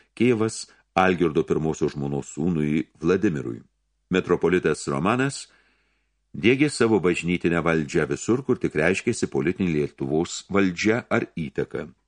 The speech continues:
Sėkmingai šeštojo dešimtmečio pabaigoje reikalai klostėsi pietvakariuose. Pietinės Trakų kunigaikštijos ribas įtvirtino Kęstučio ir Mozūrijos kunigaikščio tūkstantis trys šimtai penkiasdešimt aštuntais metais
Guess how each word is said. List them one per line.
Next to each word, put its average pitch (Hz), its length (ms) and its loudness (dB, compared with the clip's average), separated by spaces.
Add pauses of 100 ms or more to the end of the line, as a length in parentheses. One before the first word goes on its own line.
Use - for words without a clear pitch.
(720)
Sėkmingai 95 760 0 (360)
šeštojo 131 380 0
dešimtmečio - 640 -6
pabaigoje 90 600 2 (540)
reikalai 120 400 4
klostėsi 135 520 0
pietvakariuose. 65 880 -2 (600)
Pietinės 110 500 4
Trakų 95 400 2
kunigaikštijos 85 680 2
ribas 92 320 0
įtvirtino 82 540 0 (460)
Kęstučio 127 520 4
ir 98 100 2
Mozūrijos 101 560 2
kunigaikščio 92 680 2
tūkstantis 95 500 0
trys 95 220 0
šimtai 101 260 2
penkiasdešimt 95 920 0
aštuntais 87 420 -2
metais 85 520 0